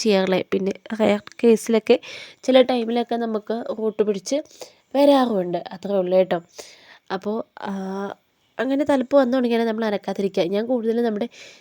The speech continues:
ജിഫി ബാഗിലുള്ള ചകിരിച്ചോറല്ലേ, കമ്പോസ്റ്റ് ചകിരിച്ചോറൊക്കെ ആയിട്ട് അതിലാണ് കേട്ടോ ഞാൻ കൂടുതൽ വേര് പിടിപ്പിക്കുന്നത്. റോസൊക്കെ ആണെങ്കിൽ നമുക്ക് എല്ലാം ഇങ്ങനെ വേര് പിടിച്ചിരിക്കും കേട്ടോ. ബൊഗൻവില്ല ഇതേ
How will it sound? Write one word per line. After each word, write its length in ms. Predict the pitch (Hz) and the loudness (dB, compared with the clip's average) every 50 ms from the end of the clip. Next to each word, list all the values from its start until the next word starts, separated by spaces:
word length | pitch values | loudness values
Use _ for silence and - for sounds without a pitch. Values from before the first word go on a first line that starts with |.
| _ _ 190 185 | _ _ -12 -12
ജിഫി 240 | 202 - - 220 214 190 | -10 -6 -4 -4 -2 -2
ബാഗിലുള്ള 440 | 208 208 202 196 214 226 233 220 214 214 - | -2 -2 -2 -2 -2 -2 0 0 -2 -2 -4
ചകിരിച്ചോറല്ലേ, 680 | - 202 190 185 180 175 - - 190 185 190 185 180 170 - | -6 -6 -4 -4 -6 -6 -4 -4 -4 -2 -2 -2 -4 -4 -6
കമ്പോസ്റ്റ് 440 | - 202 202 196 208 202 196 - - 208 | -8 -10 -8 -6 -6 -8 -8 -6 -6 -4
ചകിരിച്ചോറൊക്കെ 640 | 202 202 196 190 - 208 202 196 202 190 - - 190 185 | -4 -4 -4 -6 -4 -4 -4 -4 -4 -6 -6 -4 -4 -4
ആയിട്ട് 200 | 185 185 - 208 - - - - - - - - _ _ - 220 | -4 -4 -8 -10 -12 -16 -20 -20 -20 -20 -20 -20 _ _ -6 -2
അതിലാണ് 380 | 214 254 247 254 254 254 247 240 | -2 0 0 0 0 0 0 0
കേട്ടോ 160 | 226 - 208 208 208 | 0 0 -2 0 0
ഞാൻ 100 | 208 214 208 | -2 -2 -2
കൂടുതൽ 240 | 208 202 202 202 196 202 196 | -2 -2 0 -2 -2 0 -2
വേര് 140 | 196 196 202 | 0 0 0
പിടിപ്പിക്കുന്നത്. 400 | 202 190 - 185 - 185 180 180 185 208 | -2 -2 -2 -4 -4 -4 -4 -6 -6 -6
റോസൊക്കെ 460 | 208 214 220 - - 233 226 - 233 | -8 -8 -8 -6 -6 -6 -4 -2 -4
ആണെങ്കിൽ 200 | 240 233 233 233 233 | -2 -2 -2 -2 -2
നമുക്ക് 220 | 226 226 - 233 214 | -4 -4 -4 -4 -4
എല്ലാം 400 | 208 202 202 208 220 226 240 247 233 | -2 -2 -2 0 0 0 0 0 0
ഇങ്ങനെ 180 | 233 226 233 226 220 | 0 0 2 4 4
വേര് 160 | 208 196 202 196 | 4 4 4 2
പിടിച്ചിരിക്കും 380 | 180 170 - - - - 196 190 | 0 -2 -8 -14 -6 -2 -2 -2
കേട്ടോ. 180 | 175 - 185 185 - _ - - - - - - - - - - _ - 214 | 0 0 -2 -4 -4 _ -20 -16 -14 -14 -14 -14 -18 -20 -20 -16 _ -4 -2
ബൊഗൻവില്ല 480 | 226 214 233 220 226 240 233 233 254 269 269 | 0 2 2 2 2 2 2 4 4 4 4
ഇതേ 140 | 233 220 | 4 2